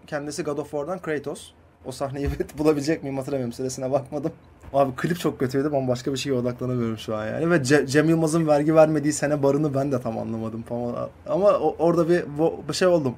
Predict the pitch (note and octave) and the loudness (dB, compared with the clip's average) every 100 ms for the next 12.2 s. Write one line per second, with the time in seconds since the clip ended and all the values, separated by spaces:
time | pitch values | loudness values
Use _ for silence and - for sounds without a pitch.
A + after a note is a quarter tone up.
0 | - C3 E3+ F3+ A#2+ A#2+ A#2+ A#2+ A2+ A#2 | -8 -4 -2 0 -2 -2 -2 -2 -2 -2
1 | A#2+ B2+ B2+ C#3 C#3 C3 C#3+ C3+ C3 D#3 | 0 0 0 0 -2 -4 -4 -4 -4 -4
2 | D3 A#2+ A2+ A2 A2 C#3 - - - C3 | -4 -2 -4 -6 -6 -8 -12 -16 0 2
3 | B2 B2 C3+ C3 C3+ C3+ B2+ C3+ C3 B2+ | 4 2 0 4 4 4 0 -2 -2 -4
4 | A2+ G#2+ - - - - - - - - | -8 -10 -12 -16 -20 -20 -20 -20 -20 -20
5 | - - - - - - - - - - | -20 -20 -20 -20 -20 -20 -18 -20 -20 -20
6 | - D#3+ C3+ C#3 C3 - - - - - | -2 4 4 2 -2 -6 -12 -16 -18 -20
7 | - - - - - - - B2 A#2+ D#3 | -20 -20 -20 -20 -18 -12 -4 -2 2 0
8 | D#3+ D3+ D#3 D3+ D3+ - D3 C3 A#2 B2 | 0 2 2 2 0 0 0 0 -2 -2
9 | C3 C3+ B2+ - B2+ B2 B2 - C#3 C3+ | -4 -6 -10 -6 0 0 0 -10 -4 2
10 | C3 B2+ A#2 C3+ C3+ C3 C#3 - - - | 4 6 4 2 2 2 0 -4 -14 -14
11 | - F2+ - F#2+ B2+ B2+ B2 A#2 G#2+ A2 | -10 -10 -8 -2 2 4 4 4 0 -2
12 | G#2+ | -4